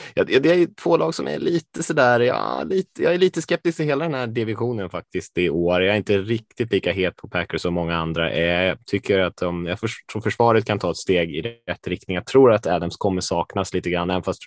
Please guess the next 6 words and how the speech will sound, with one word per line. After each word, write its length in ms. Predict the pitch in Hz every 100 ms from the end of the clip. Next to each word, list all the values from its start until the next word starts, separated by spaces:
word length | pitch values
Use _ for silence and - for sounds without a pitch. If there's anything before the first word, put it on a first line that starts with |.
| -
Rodgers 440 | 90 82 90 85 - - - - - - -
brukar 320 | 139 117 120
lösa 460 | 123 120 95 -
det 80 | 101
mesta, 560 | 101 98 - - 87 92
men 280 | 98 95